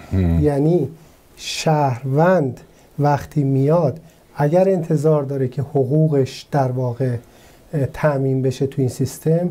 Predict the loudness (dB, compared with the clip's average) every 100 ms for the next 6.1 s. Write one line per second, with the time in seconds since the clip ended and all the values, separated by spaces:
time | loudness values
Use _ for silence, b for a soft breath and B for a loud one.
0 | -6 B B -4 0 2 2 0 -6 -6
1 | 0 2 2 0 -2 -2 -2 0 -2 -2
2 | -2 -4 -2 -2 -2 -2 -2 -2 0 -2
3 | -4 -4 -6 -10 B B B B B B
4 | -2 0 2 0 2 4 4 2 -2 0
5 | 0 0 -2 -2 0 0 -2 -4 -2 -2